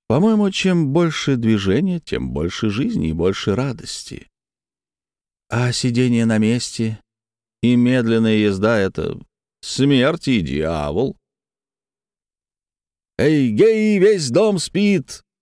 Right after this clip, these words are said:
Выведите лошадей, смажьте колёса, привяжите чемодан.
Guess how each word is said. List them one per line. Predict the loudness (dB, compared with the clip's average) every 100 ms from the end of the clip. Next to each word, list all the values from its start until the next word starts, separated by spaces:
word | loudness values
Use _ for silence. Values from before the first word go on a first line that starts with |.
| _
Выведите | 0 2 2 2 2
лошадей, | 2 2 2 2 2 0
смажьте | 0 0 0 0
колёса, | 2 0 0
привяжите | 0 2 2 2 0 0
чемодан. | -2 0 0 0 -2